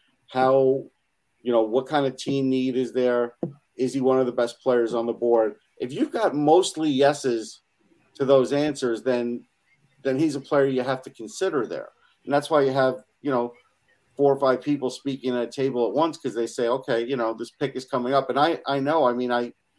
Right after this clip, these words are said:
I do pre and post for, uh, for Sirius. So, like, last year we sat, we were right across from the Flyers table and the Kraken. So as an example, when Shane Wright wasn't picked, I saw them going into, uh,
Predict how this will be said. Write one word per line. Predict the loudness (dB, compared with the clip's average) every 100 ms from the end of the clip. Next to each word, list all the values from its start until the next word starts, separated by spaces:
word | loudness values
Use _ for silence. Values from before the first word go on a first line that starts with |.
| _ -6
I | -4
do | -4
pre | -4 0 0
and | 0
post | 0 0 -2 -4
for, | 0 2 2
uh, | 2 0 -4
for | -12
Sirius. | -12 -4 0 0 0 0
So, | -2 -2 -6 _ _ -10
like, | -4
last | 0 0 -2 -2
year | 0 0
we | 0
sat, | -4 0 0 0 -8 _ -8
we | -4
were | 0 2
right | 2 2 -2
across | -8 2 2 2 0
from | -2 -2 -4 -12 _ _
the | -12
Flyers | 0 2 4 2 -2
table | -2 -2 0 -2
and | -4
the |
Kraken. | -4 -2 -2 -2 -8 -6
So | -4 -2 -2 -8 _ _ _ -6
as | -4 -2
an |
example, | -4 -2 0 0 0 0
when | 0 -2
Shane | -4 -2 0
Wright | 2 0 2
wasn't | 0 -2 -6
picked, | -4 -4 -2
I | -2
saw | 0 0 0
them | 0 0
going | 0 0 -4
into, | -6 -4 -4 -4 -8 _ _ _ -4
uh, | 0 0